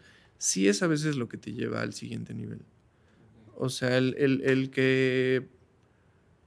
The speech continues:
cuando tienes dos becarios y uno te pregunta muchas más preguntas que el otro, volteas a ver el que te pregunta las preguntas, ¿no?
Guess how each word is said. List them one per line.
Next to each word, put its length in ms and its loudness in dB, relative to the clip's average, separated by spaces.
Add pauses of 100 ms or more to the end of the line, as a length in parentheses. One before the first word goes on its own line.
(560)
cuando 320 2
tienes 320 6
dos 240 8
becarios 800 4
y 160 4
uno 640 6
te 120 4
pregunta 520 4
muchas 500 -2
más 180 0
preguntas 500 -2
que 80 -10
el 60 -2
otro, 220 -2
volteas 380 -4
a 40 -4
ver 100 -2
el 60 -8
que 80 -6
te 120 -12
pregunta 380 -4
las 140 -6
preguntas, 420 -8
¿no? 160 -12